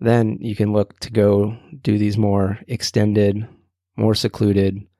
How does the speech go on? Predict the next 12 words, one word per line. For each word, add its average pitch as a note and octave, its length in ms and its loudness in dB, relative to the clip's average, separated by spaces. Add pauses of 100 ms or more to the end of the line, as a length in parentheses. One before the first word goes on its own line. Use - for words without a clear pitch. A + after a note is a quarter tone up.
(540)
getting A2 260 2
away G2 560 0 (680)
type G2 220 -2
of F#2 100 -2
retreats, G#2 640 -4 (300)
or G#2 500 0 (760)
where G2+ 120 2
you G#2 100 0
seclude G#2 380 -4
yourself F#2+ 480 -2 (160)
all F#2+ 220 0
alone. F#2 400 -6